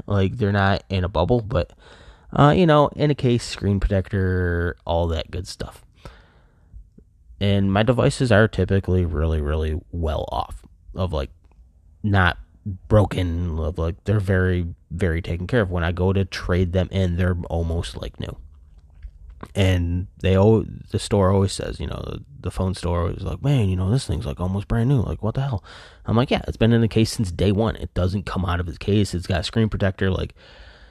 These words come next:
you know, I, I try to take care of my devices, but if shit happens, shit happens. You know, that's why I run with the phone insurance. That's why I pay extra for device insurance and all of this.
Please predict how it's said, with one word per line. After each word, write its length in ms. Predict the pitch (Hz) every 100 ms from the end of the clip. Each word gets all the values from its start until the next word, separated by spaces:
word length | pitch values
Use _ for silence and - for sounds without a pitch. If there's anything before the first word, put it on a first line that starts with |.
| _ _
you 140 | - 95
know, 140 | 85
I, 300 | - 110 117 107 _ - -
I 60 |
try 500 | 120 - - 82 104
to 580 | 120 - 101 98 95 92
take 260 | - 104 -
care 340 | - 98 92
of 200 | 82 90
my 460 | 80 90 85 82 78
devices, 460 | - 127 151 123 123
but 240 | - - -
if 200 | 98 95
shit 260 | - 92
happens, 440 | - 107 127 92 85
shit 220 | - -
happens. 460 | 101 131 - - - - - -
You 100 | -
know, 120 | 87 82
that's 180 | 87
why 140 | 90 92
I 40 |
run 280 | 87 76 80
with 100 | 82
the 80 | -
phone 240 | 120 135
insurance. 320 | 92 - 85
That's 120 | 87 90
why 120 | -
I 20 |
pay 260 | - - 107
extra 340 | 95 - 117
for 760 | 101 - 87 95 95 92 95 92 - 90 87 - -
device 420 | 87 67 76 -
insurance 600 | 101 - - 104 65 -
and 260 | - 87 85
all 260 | 80 85
of 100 | 98
this. 280 | 139 117 -